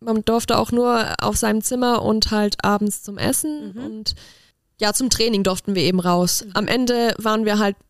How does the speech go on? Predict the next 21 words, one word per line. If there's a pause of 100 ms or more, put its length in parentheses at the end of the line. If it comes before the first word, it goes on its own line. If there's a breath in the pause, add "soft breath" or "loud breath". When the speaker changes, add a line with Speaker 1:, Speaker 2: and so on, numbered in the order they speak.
(100)
Speaker 1:
fast
den
ganzen
Tag
am
Kanal
und,
ähm,
dementsprechend
war
es
wirklich
sehr
gut
auszuhalten. (800 loud breath)
Speaker 2:
Aber
vielleicht
ja
auch
nicht
ganz